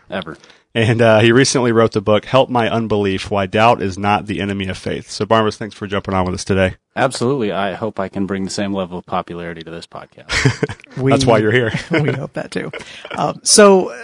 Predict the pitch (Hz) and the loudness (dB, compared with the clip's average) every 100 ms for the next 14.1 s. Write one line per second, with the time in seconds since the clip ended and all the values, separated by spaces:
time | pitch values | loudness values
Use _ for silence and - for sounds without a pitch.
0 | - - 190 190 240 - 214 185 - 165 | -4 0 2 2 2 0 -4 -4 -2 -2
1 | 156 - 160 156 156 - 156 151 151 147 | -2 -2 -6 -6 -8 -8 -10 -4 -2 0
2 | 143 135 - 131 - - 135 139 - 143 | -2 -4 -8 -6 -6 -6 -10 -18 -10 -8
3 | 135 127 - - - 135 131 139 127 - | -6 -4 -2 -4 -8 -14 -8 -6 -6 -8
4 | 123 127 117 - - - _ _ _ _ | -8 -6 -6 -6 -10 -12 _ _ _ _
5 | - - - 151 160 - _ _ _ _ | -14 -12 -8 -4 -4 -6 _ _ _ _
6 | - 147 135 131 147 143 - 135 - 131 | -12 -8 -6 -6 -6 -6 -6 -8 -6 -6
7 | 120 123 120 - - 131 123 147 131 135 | -6 -8 -8 -8 -6 -6 -6 -10 -10 -12
8 | - 131 127 123 - - _ _ - 135 | -12 -12 -12 -14 -18 -20 _ _ -12 -6
9 | 131 123 - 147 - 135 127 123 - 127 | -6 -6 -10 -8 -4 -4 -4 -6 -4 -4
10 | 120 123 135 131 147 131 _ _ - 160 | -4 -6 -8 -6 -8 -8 _ _ -2 -2
11 | 139 165 151 - 202 170 170 139 147 123 | 0 0 0 0 0 0 -2 -4 -6 -4
12 | 131 127 - 151 - 151 135 - 143 131 | -2 -2 -4 -6 -4 -4 -4 -8 -8 -6
13 | 127 127 - 165 170 190 196 160 131 131 | -6 -8 -8 -10 -8 -8 -6 -8 -6 -8